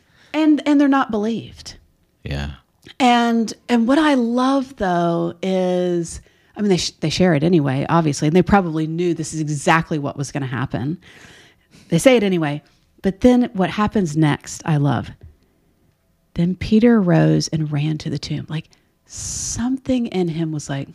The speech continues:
Speaker 1: "Hmm, wait a minute. What if they're onto something?"
Speaker 2: Hmm.
Speaker 1: Right? Like, "I better go check it out, at least for myself."
Speaker 2: Yeah.
Speaker 1: And, and so he goes. And stooping down, he saw the linen cloth laid out by themselves, and he left amazed with himself.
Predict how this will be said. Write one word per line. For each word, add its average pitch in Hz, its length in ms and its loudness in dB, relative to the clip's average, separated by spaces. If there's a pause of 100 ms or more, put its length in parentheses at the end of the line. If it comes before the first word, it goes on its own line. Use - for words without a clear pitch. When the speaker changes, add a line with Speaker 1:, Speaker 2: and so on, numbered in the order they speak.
(200)
Speaker 1:
"Hmm, 131 480 -10 (580)
wait - 240 -14
a - 80 -16
minute. - 180 -20 (1400)
What 208 120 -10
if 220 180 -8
they're 147 140 -8
onto 160 240 -12
something?" - 420 -20 (600)
Speaker 2:
Hmm. 135 260 -2
Speaker 1:
Right? 190 300 -8
Like, 165 200 -6 (360)
"I 160 80 -10
better 202 260 -2
go 190 160 -2
check - 300 -2
it 156 60 -2
out, 143 200 0
at - 100 -6
least 147 220 -4
for 147 120 -6
myself." - 540 -10 (480)
Speaker 2:
Yeah. 71 200 -4 (260)
Speaker 1:
And, 196 680 4 (460)
and 220 160 4
so 262 180 6
he 254 120 6
goes. 339 600 2 (480)
And 233 140 2
stooping 285 400 6
down, 311 220 6
he 311 140 4
saw 285 480 0
the 262 100 2
linen 240 280 4
cloth 269 300 4
laid 247 520 4
out 254 280 4
by 226 140 2
themselves, 226 540 0
and 196 100 0
he 175 80 2
left 214 360 4
amazed 214 1700 2
with 175 260 0
himself. 160 600 2